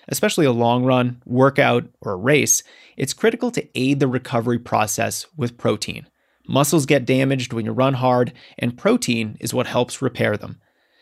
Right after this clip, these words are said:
Naked Nutrition has a vanilla grass-fed whey protein powder that I'm personally loving. It only has three ingredients, but if you actually want an unflavored version, you'll only have a single ingredient, whey protein. I love that simplicity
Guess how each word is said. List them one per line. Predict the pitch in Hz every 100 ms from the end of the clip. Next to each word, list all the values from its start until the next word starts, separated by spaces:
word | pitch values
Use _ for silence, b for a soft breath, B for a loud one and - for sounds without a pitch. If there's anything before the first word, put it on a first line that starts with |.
| _
Naked | - 165 190
Nutrition | 180 - 170 - 135
has | 123 123
a | 117
vanilla | 127 120 143 147 127
grass-fed | 120 123 127 135 - 127 120
whey | 117 139
protein | 143 127 120 - 120
powder | 107 117 117 117 104 b b
that | 120
I'm | 131 165 175
personally | - 151 - 147 135
loving. | 113 113 107 87 - b b
It | 131
only | 147 143
has | 139
three | - 160
ingredients, | 160 135 143 135 139 127 - b b _
but | 127 143 -
if | 135
you |
actually | 170 185 180
want | 131 131
an | 101
unflavored | 131 139 - 123 110 104
version, | 110 113 120 110 - b
you'll | 120 127
only | 139 131
have | 120
a | 110
single | - 139 131 131
ingredient, | - 113 117 101 90 - _ -
whey | 120 113
protein. | 107 107 95 92 - - _ b b b
I | - 123
love | 131 156 160
that | 151 147
simplicity | 147 135 139 143 131 123